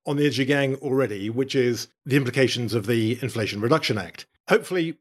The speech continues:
we've got some new things to say about it, and we're not gonna bore you all silly with stuff that you've heard many times already. But I have to say, I'm not really worried about coming back to the Inflation Reduction Act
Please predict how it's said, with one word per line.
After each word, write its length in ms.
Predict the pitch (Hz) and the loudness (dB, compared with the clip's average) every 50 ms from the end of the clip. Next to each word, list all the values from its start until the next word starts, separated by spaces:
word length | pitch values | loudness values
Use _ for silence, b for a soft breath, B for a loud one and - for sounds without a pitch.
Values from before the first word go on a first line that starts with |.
| _ | _
we've 100 | - 131 | -8 -2
got 160 | 123 170 - - | 0 0 0 0
some 320 | 135 135 135 135 139 139 143 | 0 0 2 0 0 -2 -2
new 180 | 139 147 170 156 | -2 0 0 2
things 260 | - 143 123 113 107 | 2 0 -2 -2 -4
to 100 | - 131 | -4 -2
say 160 | 101 117 104 98 | 0 0 0 0
about 240 | 92 113 113 113 | 0 0 2 4
it, 180 | 147 170 160 - | 4 4 2 0
and 100 | 131 113 | -2 -2
we're 80 | 123 123 | 0 0
not 140 | 139 127 | 0 2
gonna 300 | 117 127 120 113 107 - - _ | 2 2 4 2 0 -2 -6 _
bore 160 | - 135 135 127 | 0 0 2 2
you 160 | 120 113 117 | 2 0 0
all 140 | 113 110 107 | -2 -4 -2
silly 260 | - 123 113 120 117 | 0 0 2 2 2
with 180 | 107 110 104 | 2 0 -2
stuff 320 | - - - 123 107 - - - | -2 -2 -2 -2 -2 -2 -4 -6
that 160 | 117 - 117 | -6 -4 -4
you've 140 | 110 98 101 | -4 -2 0
heard 360 | 117 117 107 107 104 92 - - _ - | 0 2 2 2 0 -2 -4 -10 _ -4
many 280 | 113 107 113 107 104 | -2 0 0 0 0
times 300 | - - 110 104 101 92 | -2 -2 -4 -4 -4 -4
already. 380 | 104 101 110 117 104 104 95 98 | -2 0 0 0 0 0 -2 -2
But 240 | - 147 147 147 B B B B B _ _ - | 0 0 -2 -2 B B B B B _ _ -2
I 60 | 143 | -2
have 120 | 151 175 | -2 0
to 60 | 143 151 | 0 0
say, 80 | 160 | 0
I'm 120 | 143 220 208 | 0 0 0
not 100 | - - | 0 0
really 320 | 135 127 131 123 120 117 | 0 0 0 0 -2 -4
worried 380 | 107 107 127 151 160 156 135 120 | -4 -4 0 2 2 2 2 0
about 240 | 107 117 113 113 | -4 -6 -10 -6
coming 200 | - 123 127 113 | -4 -2 -2 0
back 180 | - 131 120 104 | 0 0 -2 -2
to 60 | 98 | -4
the 120 | 98 110 107 | -6 -4 -4
Inflation 340 | 98 - 120 - - 107 | -2 -2 -2 -2 -2 -4
Reduction 340 | 104 101 120 117 - 120 113 | -4 -2 -4 -4 -4 -4 -4
Act 200 | 110 110 107 - | -4 -6 -6 -10